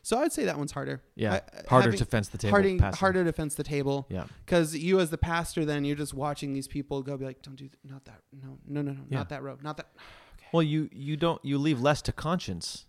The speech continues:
Speaker 1: Yeah.
Speaker 2: and more to just obligation. "Hey, the
Speaker 1: Yeah.
Speaker 2: tray's in front of me, I'm gonna take it." Rather than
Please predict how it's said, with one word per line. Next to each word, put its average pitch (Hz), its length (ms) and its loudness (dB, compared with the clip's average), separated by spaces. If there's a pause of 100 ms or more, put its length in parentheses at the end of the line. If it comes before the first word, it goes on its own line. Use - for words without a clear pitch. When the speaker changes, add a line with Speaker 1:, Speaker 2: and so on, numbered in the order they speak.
(160)
Speaker 1:
Yeah. 160 220 -6
Speaker 2:
and 123 180 2
more 123 320 4
to - 220 -2
just 110 500 -2 (180)
obligation. 98 720 -6
"Hey, 127 160 0
the - 120 -6
Speaker 1:
Yeah. 190 60 0
Speaker 2:
tray's 135 200 4
in 110 100 2
front 127 180 0
of 147 40 0
me, 165 260 -2
I'm 113 100 -4
gonna 104 140 -4
take 90 240 -10
it." - 120 -20 (460)
Rather 127 240 4
than 107 360 0